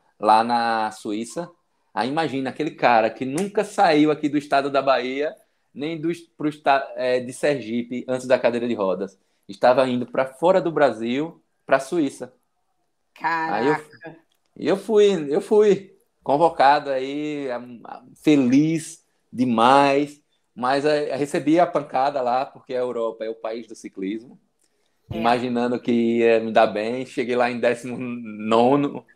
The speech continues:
Speaker 1: décimo nono, vigésimo primeiro. Ma-, e assim, na hora da corrida eu pensava que ia morder uma medalhazinha, chegar ao pódio, mas não.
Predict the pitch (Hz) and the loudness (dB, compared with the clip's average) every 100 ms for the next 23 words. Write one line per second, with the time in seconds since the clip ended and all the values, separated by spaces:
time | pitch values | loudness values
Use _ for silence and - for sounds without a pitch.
0 | _ - 113 113 120 104 113 131 117 110 | _ -2 0 0 -2 -2 -2 -2 -2 2
1 | 117 117 113 117 101 104 120 131 131 135 | 2 2 -2 -4 -2 2 4 4 2 -6
2 | _ _ _ _ _ _ - 110 110 127 | _ _ _ _ _ _ -12 -10 -4 0
3 | - - 175 151 143 151 156 165 151 180 | 0 2 -2 4 4 4 0 -2 0 -2
4 | 185 185 170 190 214 202 208 285 220 143 | -4 0 0 0 -2 -4 -2 -6 -4 -4
5 | 185 160 147 151 151 120 120 156 165 139 | -2 -4 0 0 0 -6 -8 -10 -8 -4
6 | 135 139 - 123 151 156 165 _ _ _ | -2 -2 -2 -2 -2 -4 -18 _ _ _
7 | _ - 131 135 117 101 | _ -12 -10 -10 -10 -12